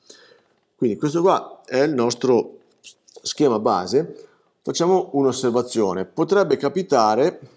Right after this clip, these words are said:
che per qualche motivo io sono nello stato zero,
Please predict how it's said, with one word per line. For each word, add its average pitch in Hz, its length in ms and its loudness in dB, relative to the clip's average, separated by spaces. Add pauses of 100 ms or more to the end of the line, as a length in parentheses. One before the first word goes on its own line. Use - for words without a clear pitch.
(160)
che - 360 0 (260)
per - 140 -8
qualche 143 320 0
motivo 165 500 2
io 135 380 4 (480)
sono 143 280 0
nello 165 120 0
stato 123 280 -4
zero, 90 420 -4